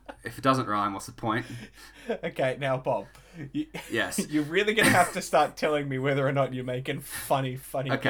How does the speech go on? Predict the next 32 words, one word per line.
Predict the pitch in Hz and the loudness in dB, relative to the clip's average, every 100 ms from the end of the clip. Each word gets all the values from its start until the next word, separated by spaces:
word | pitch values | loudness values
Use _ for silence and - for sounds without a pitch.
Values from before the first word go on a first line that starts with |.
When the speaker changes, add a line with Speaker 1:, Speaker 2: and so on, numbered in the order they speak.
| 104 113 | 0 -4
Speaker 2:
gags. | 123 - | -12 -12
<laughs> | 240 262 - - - - - - | -12 -12 -18 -20 -16 -14 -2 6
Speaker 1:
This | 165 170 | 6 8
one | 165 151 | 6 6
is | 135 | 6
actually, | 143 151 - 135 120 113 - - | 4 4 -2 -2 -2 -4 -10 -4
uh, | 107 107 101 | 0 0 -2
called | - 117 101 98 90 | -2 0 0 -4 -2
Island | 101 101 95 | 0 0 -4
of | 92 | -10
the | 90 | -10
Dead, | 85 76 - - | -8 -10 -10 -14
and | 82 | -14
it's | - - | -14 -18
coming | - 90 82 80 | -12 -10 -8 -10
next | 67 - 73 | -12 -14 -14
year. | 60 | -12
Speaker 2:
Right. | - 135 117 101 - | -4 -2 0 -4 -10
Speaker 1:
And | - 78 | -12 -10
it | |
is | 82 82 | -10 -6
Maggie | 107 95 90 85 | -2 -2 -2 -6
and | 85 | -6
Negan. | 85 73 67 - | -6 -8 -14 -6
And | 107 101 | -6 -4
the | |
Daryl | 110 117 117 113 | 0 2 4 2
and | 117 | 0
Carol | 127 104 104 | 2 2 0
one | 98 101 | -2 -4
was | 107 123 117 | 0 0 0
real, | 104 101 80 71 | -2 -4 -4 -10